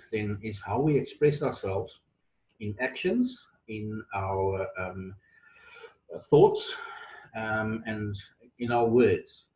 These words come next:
to, um, a particular situation because of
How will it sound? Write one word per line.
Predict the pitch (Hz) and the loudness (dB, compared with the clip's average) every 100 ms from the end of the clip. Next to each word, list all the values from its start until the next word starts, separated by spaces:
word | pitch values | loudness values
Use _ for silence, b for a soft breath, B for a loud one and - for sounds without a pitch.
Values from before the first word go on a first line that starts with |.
| _ _ _ _ _ | _ _ _ _ _
to, | - 117 110 113 110 113 - | -4 -2 -2 -2 -2 -4 -4
um, | 101 101 101 98 98 - - | -4 -2 0 -2 -4 -10 -14
a | |
particular | 101 113 101 107 | -14 -14 -12 -12
situation | - 101 107 98 98 113 110 _ _ _ - | -10 -8 -4 -4 -4 -8 -14 _ _ _ -4
because | 127 - 202 139 95 - - _ _ _ _ 98 | -4 6 8 8 6 -4 -18 _ _ _ _ -4
of | 98 95 | -2 -2